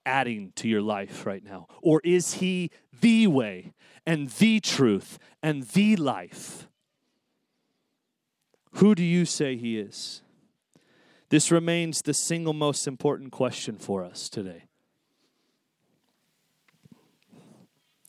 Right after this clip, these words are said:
Not who does the church say that he is. Not who does your grandmama say that he is. Who your traditions say he is. That's not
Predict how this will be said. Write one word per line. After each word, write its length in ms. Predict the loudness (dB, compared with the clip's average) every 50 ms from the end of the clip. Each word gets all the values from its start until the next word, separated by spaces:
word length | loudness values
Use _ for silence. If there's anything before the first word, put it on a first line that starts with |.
| -14 -12 -12 -12 -14 -10 -4 0
Not 180 | 2 4 6 8
who 140 | 8 8 8
does 220 | 6 2 2 0
the 100 | 0 -2
church 580 | 0 2 4 4 4 2 0 -4 -6 -6 -8 -8 -4
say 220 | -2 2 4 4 4
that 140 | 2 2
he 120 | 0 0 0
is. 380 | 0 0 -2 -4 -8 -10 -12 _ _ _ _ _ _ _ _ _ _ _ _ _ _ _ _ _ -4
Not 200 | -2 -2 -2 -2 _ _ 4
who 140 | 6 6 6
does 260 | 6 6 2 2 0
your 160 | 0 0 0
grandmama 720 | -2 -2 0 0 0 0 0 -2 -2 0 0 0 0 -2 -4
say 440 | -4 -4 -2 -2 -2 -2 -6 -10 -14 -18 _ _
that 140 | -4 -2 -2
he 160 | 0 0 -2
is. 400 | -2 -4 -8 -10 -12 -16 -16 -18 _ _ _ _ _ _ _ _ _ _ _ _ _ _ _ _ _ _ _ _ _ _ _ _ _ _ _ _ _ 2
Who 100 | 4 6
your 140 | 6 6 6
traditions 880 | 6 4 4 4 4 2 2 2 -2 -2 -2 -2 -4 -4 -4 -4 -4
say 380 | -2 0 0 0 0 0 -2 -4
he 200 | -4 -4 -2 -2
is. 120 | -2 0
That's 260 | -2 -4 -4 -4 -6
not 320 | -2 -2 0 0 0 -2